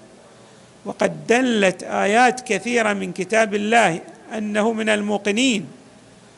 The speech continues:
وأنه على بصيرة من أمره، وأنه على بينة من ربه، وأنه معصوم، وأنه مهدي بهداية الله سبحانه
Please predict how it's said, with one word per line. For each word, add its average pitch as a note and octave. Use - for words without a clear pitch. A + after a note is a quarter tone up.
وأنه G#3
على G#3
بصيرة B3+
من B3
أمره، B3
وأنه G3+
على G3+
بينة B3+
من A#3+
ربه، G#3
وأنه G3
معصوم، G#3+
وأنه G3
مهدي B3+
بهداية A3
الله B3
سبحانه C#4+